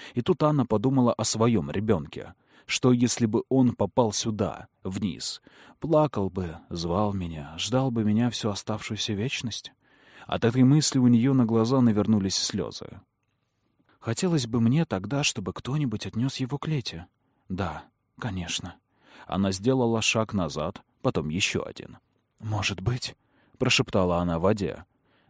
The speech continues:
«может, ещё несколько детей, может, десять, может, сто, может, тысяча. Может быть, тогда я заслужу право оставить всё это позади». И ей подумалось, что, может быть,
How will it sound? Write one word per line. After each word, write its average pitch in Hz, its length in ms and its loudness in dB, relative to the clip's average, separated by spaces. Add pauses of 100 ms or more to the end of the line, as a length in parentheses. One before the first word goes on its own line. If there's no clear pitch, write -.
«может, 113 560 -6
ещё 101 420 -4
несколько 120 540 -4
детей, 107 360 -6
может, 120 380 -6 (240)
десять, 113 540 0
может, 110 320 -4
сто, 117 420 -2 (640)
может, - 380 -8
тысяча. - 560 -6 (500)
Может 107 360 -6
быть, 110 280 -2
тогда 95 540 -4 (140)
я 78 260 -4
заслужу 113 480 -4
право 98 420 -4
оставить 104 480 -4
всё - 280 -6
это - 220 -10
позади». 87 460 -8 (580)
И 85 80 -4
ей 87 240 0
подумалось, 110 520 2
что, 101 400 0 (100)
может 113 340 -2
быть, 135 300 -2